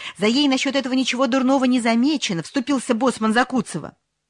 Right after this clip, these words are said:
«Прежний старший офицер Степан Степанович дозволял её держать,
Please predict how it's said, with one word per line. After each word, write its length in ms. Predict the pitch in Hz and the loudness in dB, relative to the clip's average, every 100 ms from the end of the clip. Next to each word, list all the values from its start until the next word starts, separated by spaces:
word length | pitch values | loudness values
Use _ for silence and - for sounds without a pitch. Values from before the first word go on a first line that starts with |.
| - - - | -20 -20 -6
«Прежний 360 | 233 294 285 269 | 0 2 2 2
старший 380 | - 294 - 285 | 2 0 2 -2
офицер 300 | 262 285 269 | -2 -2 -2
Степан 340 | - 262 269 | -2 0 0
Степанович 420 | - - 269 247 | -2 -2 0 2
дозволял 460 | 220 226 240 247 330 | -2 0 2 4 4
её 180 | 302 269 | 2 2
держать, 380 | 262 240 160 | 0 0 -2